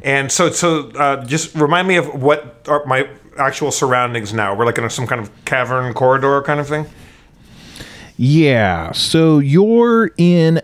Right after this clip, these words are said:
Speaker 2: a cavern that has kind of two passageways coming off of it. And one is the passageway you came in, and then one is a passageway that hooks around into, uh, another cavern.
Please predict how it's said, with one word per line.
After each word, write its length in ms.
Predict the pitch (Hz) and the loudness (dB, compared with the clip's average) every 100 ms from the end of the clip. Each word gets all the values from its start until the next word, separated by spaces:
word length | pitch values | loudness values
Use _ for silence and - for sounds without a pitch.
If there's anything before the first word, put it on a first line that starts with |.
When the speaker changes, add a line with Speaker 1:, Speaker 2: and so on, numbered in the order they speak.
| - | -2
Speaker 2:
a 80 | 135 | -2
cavern 760 | - 165 147 135 131 131 139 - - - - - | 0 2 2 2 0 2 -2 -4 -20 -20 -20 -2
that 380 | 131 127 117 - | 2 2 0 -2
has 400 | - 143 123 120 | 0 2 2 0
kind 220 | - 131 | 0 0
of 160 | 117 - | 0 -2
two 260 | - 190 185 | 2 2 4
passageways 880 | 156 139 151 165 143 143 156 156 | 2 2 2 0 2 2 4 4
coming 320 | - 165 156 156 | 2 2 4 4
off 200 | 160 165 | 2 2
of 120 | 170 | 2
it. 160 | 185 - - - - - - | 0 -2 -16 -20 -20 -16 0
And 400 | 143 131 123 120 | 2 4 2 2
one 220 | 147 170 | 4 4
is 100 | 170 | 4
the 60 | 151 | 2
passageway 460 | 147 139 147 135 139 | 2 2 2 2 4
you 140 | 135 | 4
came 340 | - 139 135 123 | 2 2 4 4
in, 220 | 120 113 | 4 2
and 220 | - 131 | 2 2
then 220 | 131 123 120 | 2 0 2
one 180 | 147 | 2
is 120 | 165 143 | 2 2
a 40 | |
passageway 640 | - 135 143 135 123 123 | 2 0 2 2 4 4
that 160 | 113 110 | 4 0
hooks 380 | - 180 - 175 | 0 -2 0 -2
around 720 | 123 120 117 104 101 101 - - | 0 0 2 2 2 -2 -4 0
into, 640 | 139 131 - 131 117 110 - | 2 2 2 4 6 4 4
uh, 320 | 113 104 95 | 4 4 2
another 320 | 104 107 101 | 2 2 2
cavern. 420 | 90 113 73 69 | -2 -4 -4 -8